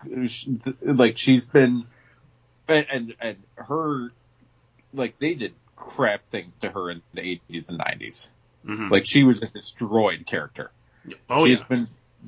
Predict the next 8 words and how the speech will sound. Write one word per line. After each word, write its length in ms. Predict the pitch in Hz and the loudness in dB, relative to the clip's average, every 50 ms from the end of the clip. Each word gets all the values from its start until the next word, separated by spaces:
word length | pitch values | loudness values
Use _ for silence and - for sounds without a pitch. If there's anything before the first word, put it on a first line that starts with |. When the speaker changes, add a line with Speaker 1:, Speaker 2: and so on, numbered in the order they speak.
| 113 _ - | -20 _ 0
Speaker 1:
brought 280 | 127 127 120 110 - - | 2 2 2 2 0 -4
back 280 | 110 101 98 98 - | -6 -6 -6 -8 -12
and 140 | - 101 95 | -14 -16 -14
made 260 | 95 95 95 90 87 | -14 -14 -14 -14 -14
much, 480 | 104 107 110 110 110 107 98 - - - | -14 -12 -8 -4 -4 -4 -4 -6 -12 -14
much 280 | 101 87 80 - - - | -12 -12 -12 -12 -12 -10
better. 260 | 85 76 - - - _ _ _ _ _ _ _ _ _ _ _ _ _ _ _ _ _ _ _ _ _ _ _ _ _ _ _ - | -10 -10 -10 -12 -20 _ _ _ _ _ _ _ _ _ _ _ _ _ _ _ _ _ _ _ _ _ _ _ _ _ _ _ 0
Um, 520 | 123 117 107 101 98 92 90 87 87 90 | 0 0 0 -2 -6 -10 -14 -16 -18 -18